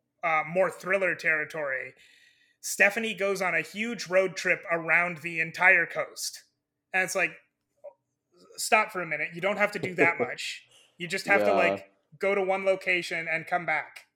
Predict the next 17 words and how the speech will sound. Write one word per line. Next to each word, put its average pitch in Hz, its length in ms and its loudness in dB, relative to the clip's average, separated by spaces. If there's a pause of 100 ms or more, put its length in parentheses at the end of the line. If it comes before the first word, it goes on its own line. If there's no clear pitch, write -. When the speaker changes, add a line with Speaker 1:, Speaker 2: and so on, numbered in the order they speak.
(320)
Speaker 2:
It 127 80 2
was 170 380 8 (160)
pretty 147 380 2
weird 110 380 2
how 104 280 4
they 98 220 0
made, 90 600 -6 (1200)
I 143 60 2
mean, 170 280 6
oh, 143 280 0
I, 135 160 6
I 147 100 8
guess 165 240 6
they 196 100 4
might 127 260 2
have 123 180 -4
been, 110 400 0